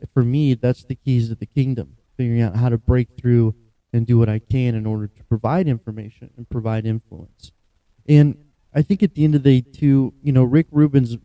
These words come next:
message, like, when I get, when I hear it, you see someone who's special.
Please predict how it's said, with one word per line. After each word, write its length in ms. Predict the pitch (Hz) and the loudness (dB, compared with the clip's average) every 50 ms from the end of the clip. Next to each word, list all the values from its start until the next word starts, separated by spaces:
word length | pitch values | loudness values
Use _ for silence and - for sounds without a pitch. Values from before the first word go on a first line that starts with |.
| _ | _
message, 680 | 135 135 131 131 131 127 - - 123 117 113 - - - _ | -4 -2 0 0 0 0 0 -2 -2 -2 -2 -6 -14 -16 _
like, 160 | 135 139 127 - | -6 -6 -4 -4
when 160 | 131 131 123 | -2 -2 -2
I 80 | 123 120 | -2 -2
get, 360 | 120 _ _ 147 165 170 160 - _ _ | -4 _ _ -4 -4 -4 -4 -8 _ _
when 160 | 135 135 131 | -10 -6 -4
I 60 | 127 | -4
hear 260 | 120 - - 143 147 147 | -4 -4 -2 0 0 0
it, 140 | 139 - - | -2 -4 -8
you 180 | - 139 123 123 | -14 -12 -12 -12
see 240 | - - - 160 151 | -12 -6 -4 -4 -4
someone 260 | - - 147 139 131 | -2 -4 -6 -4 -2
who's 160 | 127 120 113 | -4 -4 -4
special. 560 | - - - 107 104 104 - - 101 104 110 | -6 -10 -12 -10 -10 -12 -12 -14 -16 -16 -16